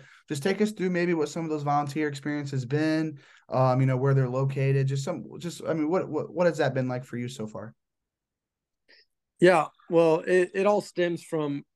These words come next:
Speaker 2: for, from my love for Jesus. Um, and fortunately, uh, he's, he's pulled some, pulled some crazy strings,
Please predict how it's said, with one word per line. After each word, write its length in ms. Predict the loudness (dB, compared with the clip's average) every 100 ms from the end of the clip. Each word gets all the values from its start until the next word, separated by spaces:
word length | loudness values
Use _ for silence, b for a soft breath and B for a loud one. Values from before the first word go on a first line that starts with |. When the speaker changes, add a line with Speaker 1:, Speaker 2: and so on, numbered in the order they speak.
| _
Speaker 2:
for, 320 | 2 2 0 -10 _ -2
from 140 | 0
my 100 | 2
love 260 | 4 2 0
for 100 | -4
Jesus. 500 | 0 0 0 -4 -8 -6
Um, 500 | -4 -4 -4 -6 -10 _ _ _ _ _ _ _ _ _ 0
and 360 | 2 2 2
fortunately, 640 | 2 2 4 4 4 2 -4
uh, 140 | -6 0
he's, 240 | 0 0
he's 240 | -2 -6 -6 -2
pulled 200 | -2 0
some, 260 | -4 -4 -6 b b b _
pulled 160 | 0 2
some 140 | 2
crazy 360 | 4 4 4 -2
strings, 580 | -4 -2 0 -2 -4